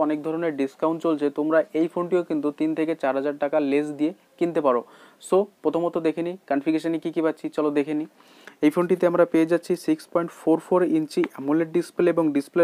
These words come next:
রিফ্রেশ রেট দেওয়া হয়েছে নাইনটি হার্টজ। প্রসেসর পেয়ে যাচ্ছি MediaTek-এর Dimensity আটশো ইউ, র্যাম পেয়ে যাচ্ছি এইট জিবি, স্টোরেজ দেওয়া হয়েছে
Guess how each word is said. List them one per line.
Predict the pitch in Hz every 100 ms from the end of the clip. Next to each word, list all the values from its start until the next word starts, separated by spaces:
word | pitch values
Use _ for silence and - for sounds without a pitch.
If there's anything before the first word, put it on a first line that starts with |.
| 151
রিফ্রেশ | 139 - 170 185
রেট | 165
দেওয়া | 156
হয়েছে | 143 160 151
নাইনটি | 143 156 180 175
হার্টজ। | 143 - - - - - -
প্রসেসর | 151 170 180 175
পেয়ে | 175 175
যাচ্ছি | 165 165
MediaTek-এর | 147 156 165 170 170 151
Dimensity | 143 160 165 170 165 - 135
আটশো | 135 - 175 160
ইউ, | 175 170
র্যাম | 143 143 160
পেয়ে | 156
যাচ্ছি | 160 - 151
এইট | 151 156
জিবি, | 170 185 - - - -
স্টোরেজ | - 185 180 175
দেওয়া | 160 160
হয়েছে | 160